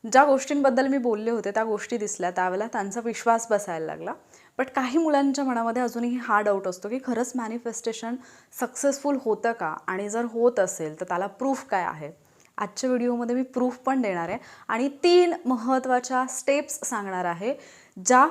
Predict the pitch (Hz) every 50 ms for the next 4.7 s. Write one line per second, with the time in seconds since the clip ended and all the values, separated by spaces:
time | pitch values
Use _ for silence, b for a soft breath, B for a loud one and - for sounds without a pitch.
0 | 339 - 262 262 277 269 - 240 202 208 196 196 196 196 208 233 240 240 254 226
1 | 226 233 - 254 254 220 202 202 202 - 196 185 190 - 185 185 - 196 190 190
2 | 180 190 - - 180 175 190 190 185 208 214 220 208 202 240 240 247 247 - 233
3 | 208 214 - 196 180 - - 214 208 - 277 277 285 277 359 349 339 277 262 262
4 | 262 269 254 247 233 240 233 - - 190 185 220 285